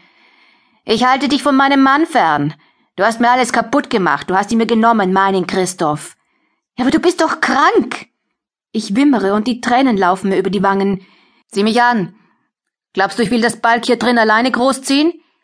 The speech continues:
Christoph und ich sind eine Familie. Und wenn du nicht mehr da bist, dann wird er schon bald wieder zur Vernunft kommen und dich vergessen.“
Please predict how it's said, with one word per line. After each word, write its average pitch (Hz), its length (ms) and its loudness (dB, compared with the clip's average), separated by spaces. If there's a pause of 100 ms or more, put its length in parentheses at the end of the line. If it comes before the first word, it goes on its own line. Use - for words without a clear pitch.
(220)
Christoph 220 420 -4
und 185 180 -2
ich 208 140 -6
sind 202 200 -4
eine 175 180 0
Familie. 160 760 -2 (300)
Und 185 160 -2
wenn 185 140 0
du 180 100 -2
nicht 240 200 -2
mehr 165 120 -2
da 160 220 0
bist, 135 300 -8
dann 160 140 -2
wird 165 100 -2
er - 60 -4
schon 165 160 -4
bald 165 160 -2
wieder 175 200 -2
zur 160 120 -8
Vernunft 165 400 -4
kommen 143 320 -2 (160)
und 160 160 -4
dich 190 140 -6
vergessen.“ 156 680 -4